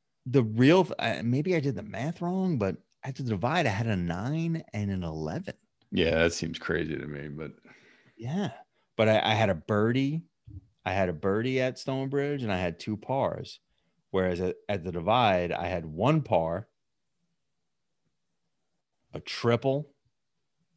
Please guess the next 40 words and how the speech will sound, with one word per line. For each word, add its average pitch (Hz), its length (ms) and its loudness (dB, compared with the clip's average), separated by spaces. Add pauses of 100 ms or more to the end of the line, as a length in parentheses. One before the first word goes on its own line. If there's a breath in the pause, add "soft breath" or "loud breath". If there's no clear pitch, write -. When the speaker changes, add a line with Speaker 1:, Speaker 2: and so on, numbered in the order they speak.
(140)
Speaker 1:
a 95 60 -12
nine, 90 600 0 (140)
<laughs> - 140 -20
and - 140 -6
an 113 100 -4
eleven. 87 640 -2
You 85 80 -12
know, 87 120 -8
like, 90 180 -4
it's 76 200 -12
just, - 260 -10 (420 soft breath)
it's - 80 -20
gonna, 92 320 -2
a 90 100 -6
nine 123 260 2
and 82 100 -6
eleven 80 360 -8
are - 40 -16
gonna - 180 -16
just - 240 -14
screw - 320 -12
it 52 100 -14
up 50 200 -14
big 62 200 -16
time. - 300 -14 (160)
But - 180 -14 (260)
I 101 100 -4
don't 127 120 0
know. 170 160 -2 (760)
Weird. 113 380 4
But 104 180 0
par 151 220 6
fours 110 380 2
are 90 60 -6
definitely 92 400 -2
where 82 260 -2
I 78 140 -6
need 78 300 -8
to, 78 160 -8
uh, 78 200 -10